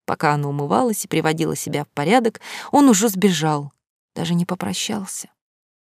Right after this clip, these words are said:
С тяжелым сердцем она вошла в его комнату, сама не зная, что хочет найти. Вчерашние его джинсы и рубашка небрежно лежали в кресле.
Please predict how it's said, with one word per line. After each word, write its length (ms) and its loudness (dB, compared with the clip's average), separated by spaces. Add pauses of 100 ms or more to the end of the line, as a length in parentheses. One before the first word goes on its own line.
(640)
С 120 -8
тяжелым 420 -2
сердцем 440 -4
она 140 0
вошла 300 -2
в 40 -2
его 200 -2
комнату, 600 -10 (300)
сама 280 6
не 120 8
зная, 240 6
что 160 -2
хочет 320 -2
найти. 560 0 (440)
Вчерашние 480 -2
его 140 2
джинсы 460 -2
и 20 -2
рубашка 540 -2 (260)
небрежно 460 8
лежали 400 4
в 100 -6
кресле. 520 -8